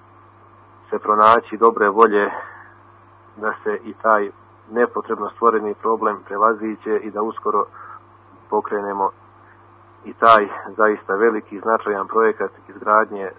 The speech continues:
sabornog hrama posvećenog prepodobnoj Mati Paraskevi, koji je zaista nasušna potreba ovoga grada, jer, mm,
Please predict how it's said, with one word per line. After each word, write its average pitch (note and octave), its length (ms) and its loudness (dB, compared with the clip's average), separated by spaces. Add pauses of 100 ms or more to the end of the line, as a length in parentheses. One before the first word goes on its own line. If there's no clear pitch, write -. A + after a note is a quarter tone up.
(160)
sabornog G#2 560 0 (340)
hrama A2 560 4 (340)
posvećenog G2 680 -6 (400)
prepodobnoj G#2 560 -4
Mati G#2+ 340 -2
Paraskevi, A2 680 -2 (640)
koji G#2+ 220 -4
je G2+ 160 -4
zaista A2 560 0
nasušna G#2 640 0
potreba G2+ 500 -2 (140)
ovoga G2 440 -4
grada, A2 520 4
jer, G2 300 -10 (1300)
mm, G2+ 300 -12